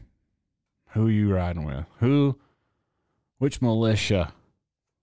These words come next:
dot com? Are you riding with? I gotta say, I'm going with Elon, dude. <laughs> You know, you can think what you want about my man, but he's got the tech.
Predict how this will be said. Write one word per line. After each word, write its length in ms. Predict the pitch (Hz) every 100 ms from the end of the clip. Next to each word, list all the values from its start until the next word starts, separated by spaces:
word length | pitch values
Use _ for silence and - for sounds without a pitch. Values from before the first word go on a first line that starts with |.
| _ _ _ _ _ _
dot 180 | 107 95
com? 360 | - 98 87 80 - _ _ _ _ _ _ _ -
Are 60 | 92
you 180 | 90 87
riding 380 | 82 78 78
with? 200 | 78 67 - - _ _ _ _ _ _ _ _ _ _ _ _ _ _ _ _ -
I 1120 | - - - - - - - _ _ _ _ -
gotta 120 | -
say, 120 | - -
I'm 120 | 113
going 200 | 113 110 87
with 80 | 95
Elon, 340 | 90 87 87
dude. 320 | 87 92 95 -
<laughs> 60 | - - - - -
You 140 | - 117
know, 240 | 104 101
you 160 | 107 120
can 80 | 113
think 160 | 113
what 160 | 104 87
you 120 | 98
want 200 | 104 107
about 220 | 101 104
my 140 | 104 101
man, 340 | 101 104 107
but 260 | 110 117 277 _ _ _ _ _ _ _ _ _
he's 220 | - 151
got 200 | 208 214
the 60 | 185
tech. 340 | 226 233 196